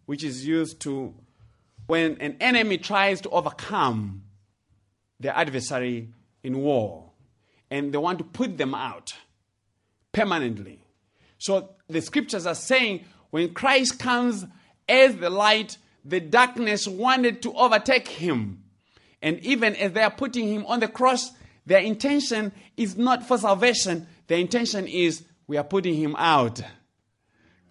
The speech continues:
But they played in God's hands. So this Emmanuel, who overcomes the darkness, says,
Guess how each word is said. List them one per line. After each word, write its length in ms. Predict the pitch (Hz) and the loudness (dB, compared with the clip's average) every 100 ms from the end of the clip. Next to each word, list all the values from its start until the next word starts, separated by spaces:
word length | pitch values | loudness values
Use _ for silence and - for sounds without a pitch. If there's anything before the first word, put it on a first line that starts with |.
| - | -12
But 280 | 123 135 139 | -2 0 0
they 100 | 135 | -2
played 520 | 131 165 160 156 139 | -2 0 2 2 -2
in 200 | - 131 | -6 -4
God's 260 | 135 131 113 | 0 -2 -4
hands. 400 | 123 90 82 - - _ _ _ _ _ _ _ _ _ _ | -10 -10 -12 -18 -20 _ _ _ _ _ _ _ _ _ _
So 460 | - 180 170 - - _ _ _ _ _ _ _ _ _ | 0 2 2 0 -12 _ _ _ _ _ _ _ _ _
this 560 | - 156 196 - - - _ - | -2 2 4 2 -4 -10 _ -4
Emmanuel, 920 | 202 214 254 233 165 123 127 156 180 - _ _ _ _ _ _ _ _ | 2 6 6 6 4 2 2 0 -4 -14 _ _ _ _ _ _ _ _
who 160 | 175 240 | -2 4
overcomes 600 | 262 214 - 254 262 208 | 6 6 4 4 4 2
the 80 | |
darkness, 520 | 165 175 175 175 165 - | 0 0 0 -4 -4 0
says, 460 | 208 214 214 - | 0 0 -2 -6